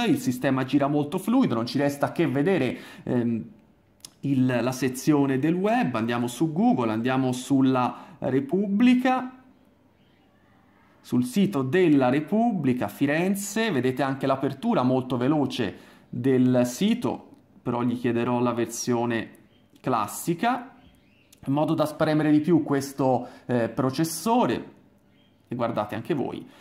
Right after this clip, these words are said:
eh, la fluidità di questa navigazione. Vado anche col pinch,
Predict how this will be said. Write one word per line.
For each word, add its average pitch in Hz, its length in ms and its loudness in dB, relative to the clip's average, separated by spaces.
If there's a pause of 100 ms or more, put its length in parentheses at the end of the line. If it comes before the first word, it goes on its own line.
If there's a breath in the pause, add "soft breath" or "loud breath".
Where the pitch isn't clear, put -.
(260 loud breath)
eh, 127 460 2
la 135 240 2
fluidità 131 800 0
di 131 260 -4
questa - 680 -6 (140)
navigazione. 135 880 -2 (1800)
Vado 107 180 -2
anche 117 240 -2
col 147 220 0
pinch, 277 760 0